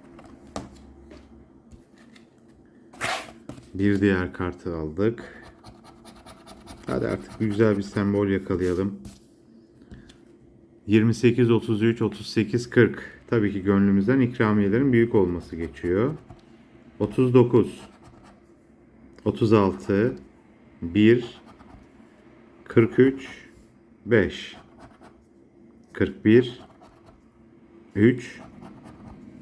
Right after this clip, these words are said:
on üç, otuz yedi,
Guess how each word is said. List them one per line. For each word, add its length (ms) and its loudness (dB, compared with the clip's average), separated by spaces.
on 120 2
üç, 420 2
otuz 380 -2
yedi, 420 6